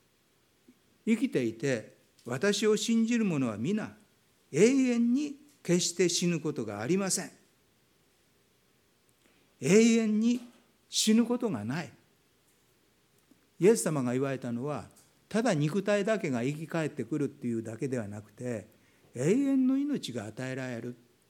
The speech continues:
復活の命は、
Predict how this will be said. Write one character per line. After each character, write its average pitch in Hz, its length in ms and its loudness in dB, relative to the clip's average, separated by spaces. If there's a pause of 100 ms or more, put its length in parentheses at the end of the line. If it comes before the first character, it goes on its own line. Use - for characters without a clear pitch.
(1200)
復 196 200 -2
活 220 260 0
の 214 120 4
命 233 360 2
は、 - 140 -12